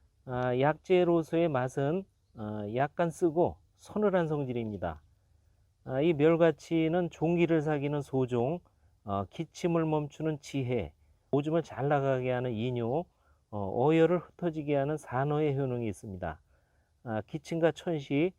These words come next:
옹기와 악창, 아, 소변 불통, 수종, 산후복통 등의 효능이 있는 약재입니다. 네, 지금 이 참치와,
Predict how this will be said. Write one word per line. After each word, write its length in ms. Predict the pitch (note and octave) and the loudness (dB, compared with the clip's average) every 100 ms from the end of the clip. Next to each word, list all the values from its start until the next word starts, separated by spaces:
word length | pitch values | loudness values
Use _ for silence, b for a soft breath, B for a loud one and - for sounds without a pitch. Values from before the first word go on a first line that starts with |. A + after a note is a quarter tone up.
| _ _ _ - | _ _ _ -2
옹기와 680 | C#3+ E3 D#3+ E3 D#3+ C3 A2 | 0 0 2 4 4 2 -4
악창, 440 | B2+ - A#2+ E2 - _ _ _ - | -10 -4 -4 -4 -12 _ _ _ -8
아, 200 | G#2+ G2+ | -6 -6
소변 460 | - C#3+ D3 D3+ | -2 0 2 0
불통, 500 | C3+ B2 - A#2+ D3 E3 | 0 -2 -2 -4 -4 -8
수종, 480 | - E3+ D#3+ A2+ D2+ _ _ _ | -12 -6 -2 -2 -6 _ _ _
산후복통 840 | - C3 D3+ E3 D3 C3+ - C#3+ | -8 -2 2 2 0 -4 -4 -4
등의 420 | B2+ B2 A#2 D3 C#3+ | -4 -4 -4 -4 -4
효능이 300 | C#3+ C#3 C3 | -2 -2 -2
있는 260 | B2+ C3 | -4 -4
약재입니다. 720 | A#2 G2+ C3 G#2+ G2 F2+ E2 - _ _ _ _ _ _ _ _ _ _ _ _ _ _ _ _ _ _ _ _ _ _ - - _ _ - | -6 -6 -8 -8 -8 -10 -12 -14 _ _ _ _ _ _ _ _ _ _ _ _ _ _ _ _ _ _ _ _ _ _ -20 -20 _ _ -12
네, 440 | C3+ C3 B2+ A#2+ | -4 -2 0 -2
지금 240 | A#2+ D3 D#3 | -4 -2 0
이 160 | D#3+ - | 0 -2
참치와, 840 | - F#3+ E3+ - D#3+ D3+ E3+ F2 | -6 -6 -6 -6 -2 0 0 -2